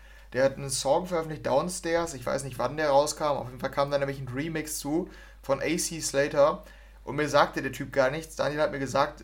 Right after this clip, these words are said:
wer das ist und dass er auch schon mit Kirby zusammengearbeitet hat und so, äh, ha-, zusammengearbeitet hat und so weiter. Ähm,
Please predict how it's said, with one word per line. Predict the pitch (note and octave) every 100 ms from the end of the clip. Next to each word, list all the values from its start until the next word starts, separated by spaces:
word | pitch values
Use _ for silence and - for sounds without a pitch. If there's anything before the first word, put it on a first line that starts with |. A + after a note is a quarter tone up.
| -
wer | B2+ B2+
das | C3
ist | - E3+ -
und | - C3
dass | C3 C3
er |
auch | B2+
schon | C#3 C3
mit |
Kirby | - D3+ E3+ F3
zusammengearbeitet | D#3 D#3 D#3+ D3+ D#3+ D#3+
hat | E3 E3 D#3+
und |
so, | D3 - -
äh, | - - C3+ C3 - -
ha-, | - - - -
zusammengearbeitet | - C3 D3 G3 F#3 D#3 F3 E3+ E3
hat | E3
und | D#3
so | D3+
weiter. | D3+ D#3+ E3 - - - - - -
Ähm, | C3+ C3+ C3